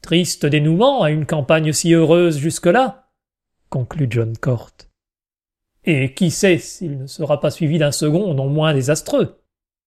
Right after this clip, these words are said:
C'est possible, mais à mon avis ce n'est pas probable, mon cher John. »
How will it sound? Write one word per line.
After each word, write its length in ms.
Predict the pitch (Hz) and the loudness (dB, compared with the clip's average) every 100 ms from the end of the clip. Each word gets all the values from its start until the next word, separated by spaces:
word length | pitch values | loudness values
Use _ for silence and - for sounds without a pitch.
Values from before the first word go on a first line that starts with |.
| _ _ _ _ _ _ _ _ _ _ _ _ _ | _ _ _ _ _ _ _ _ _ _ _ _ _
C'est 180 | - 131 | -8 0
possible, 500 | 185 - 208 151 139 | 0 2 2 2 -2
mais 440 | 135 139 143 139 | -8 -10 -10 -10
à 80 | 131 | -8
mon 160 | 139 | -4
avis 240 | 139 139 170 | -4 -2 -4
ce 160 | - | -4
n'est 120 | 143 139 | -8 -6
pas 120 | 143 | -6
probable, 440 | - 143 151 143 | -2 2 2 0
mon 140 | 139 135 | -6 -10
cher 260 | 151 127 | -8 -6
John. » 320 | 117 139 139 | -4 -2 -4